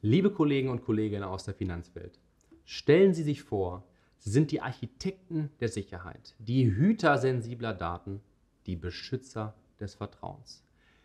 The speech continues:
Doch das ist nicht alles. Sie sind die Schöpfer einer neuen Ära des digitalen Fortschritts, die nicht nur Ihre Kunden selbstbewusst einfordern, sondern Sie auch ermöglichen wollen.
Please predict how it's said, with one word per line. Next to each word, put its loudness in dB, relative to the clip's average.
Doch -4
das -2
ist -8
nicht -4
alles. -8
Sie -2
sind 6
die -2
Schöpfer -2
einer 0
neuen 4
Ära -4
des -4
digitalen 0
Fortschritts, -10
die 2
nicht 0
nur 8
Ihre 4
Kunden 0
selbstbewusst 0
einfordern, -6
sondern 6
Sie 0
auch 0
ermöglichen 2
wollen. -6